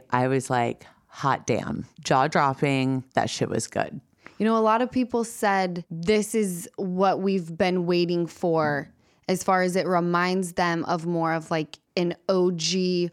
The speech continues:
Speaker 2: organic cast. Obviously, there's a million and one comments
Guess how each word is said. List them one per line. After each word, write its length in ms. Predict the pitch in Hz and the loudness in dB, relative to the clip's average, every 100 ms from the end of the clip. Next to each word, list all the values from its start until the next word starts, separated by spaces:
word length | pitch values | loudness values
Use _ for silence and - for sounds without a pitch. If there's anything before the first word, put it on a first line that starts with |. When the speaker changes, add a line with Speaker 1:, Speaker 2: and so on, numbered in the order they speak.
| _ | _
Speaker 2:
organic 600 | 185 170 175 175 175 - | -2 0 0 0 -2 -4
cast. 560 | - 175 160 165 - - - - - - | -4 -2 -2 -4 -8 -14 -6 -4 -4 2
Obviously, 840 | 196 196 190 185 - 185 170 160 156 | 2 4 2 -2 -2 0 2 0 -2
there's 380 | 170 185 175 165 | 2 2 2 0
a 80 | - | 0
million 580 | 175 180 185 190 185 180 | 2 2 2 2 2 0
and 160 | 170 170 | 0 0
one 220 | 165 165 | 0 0
comments 760 | 170 170 160 156 156 - - | 0 0 2 0 -2 -4 -10